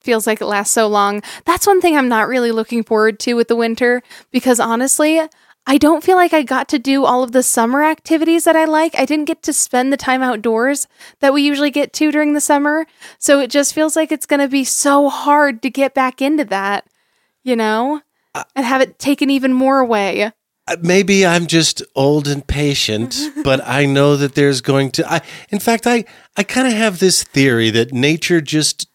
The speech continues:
Speaker 2: teaches us a
Speaker 1: <laughs>
Speaker 2: cycle of birth and death and renewal and
Speaker 1: Right.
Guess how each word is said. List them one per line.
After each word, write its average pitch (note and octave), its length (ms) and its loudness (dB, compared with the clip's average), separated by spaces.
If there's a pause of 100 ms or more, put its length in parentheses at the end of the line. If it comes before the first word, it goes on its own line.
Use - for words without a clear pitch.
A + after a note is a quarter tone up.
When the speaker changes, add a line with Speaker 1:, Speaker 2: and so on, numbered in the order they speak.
Speaker 2:
teaches A2+ 520 -2
us D2+ 440 -6 (380)
a - 100 2
Speaker 1:
<laughs> - 220 0
Speaker 2:
cycle C3 500 2
of A2+ 500 -2 (380)
birth C3+ 640 2
and A#2 400 0
death D3+ 480 0
and A2 380 -2
renewal B2+ 760 0
and G#2 280 -2
Speaker 1:
Right. G2+ 220 -4